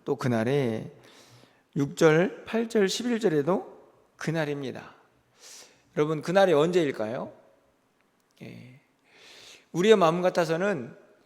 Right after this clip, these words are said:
좀 당장 회복되었으면 좋겠는데, 예, 하나님은 "그날에"라고 말씀을 하십니다. 그날은 언제인지 알 수 없지만 우리가 두 가지는 알 수 있습니다.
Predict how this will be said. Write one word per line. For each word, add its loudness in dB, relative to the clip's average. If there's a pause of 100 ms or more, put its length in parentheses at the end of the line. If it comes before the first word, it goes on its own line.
(220)
좀 -10
당장 2
회복되었으면 -2
좋겠는데, -12 (800)
예, -14
하나님은 -6 (340)
"그날에"라고 2
말씀을 -8
하십니다. -10 (840)
그날은 -2 (280)
언제인지 0
알 -4
수 -8
없지만 -10 (920)
우리가 -6
두 -4
가지는 2
알 -6
수 -12
있습니다. -14